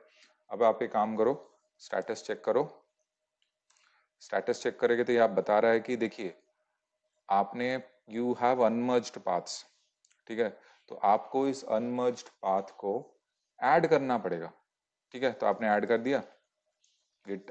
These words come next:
add space dot कर दिया। अभी आपने वापस git स्टेटस चेक किया तो देखिए ये बोल तो रहा है कि कॉन्फ्लिक्ट तो फिक्स हो गए हैं, but अभी भी आप मर्जिंग कर रहे हैं, मर्जिंग कंप्लीट हुआ नहीं है,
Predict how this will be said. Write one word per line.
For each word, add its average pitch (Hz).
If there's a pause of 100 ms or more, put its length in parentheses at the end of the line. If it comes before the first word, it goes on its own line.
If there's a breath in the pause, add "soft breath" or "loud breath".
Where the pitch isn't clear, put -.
(120)
add 98 (420)
space - (120)
dot 98
कर 104
दिया। 117 (500)
अभी 110
आपने 120
वापस 101
git 113
स्टेटस 120
चेक -
किया 127 (1080 soft breath)
तो 113
देखिए 120
ये 104
बोल 110
तो 131
रहा 131
है 135
कि 135 (100)
कॉन्फ्लिक्ट 107
तो 151 (480)
फिक्स -
हो 147
गए 127
हैं, 87 (400)
but 113
अभी 117
भी 139
आप 143
मर्जिंग 113
कर 117
रहे 98
हैं, 87
मर्जिंग 113
कंप्लीट 120
हुआ 123
नहीं 127
है, 185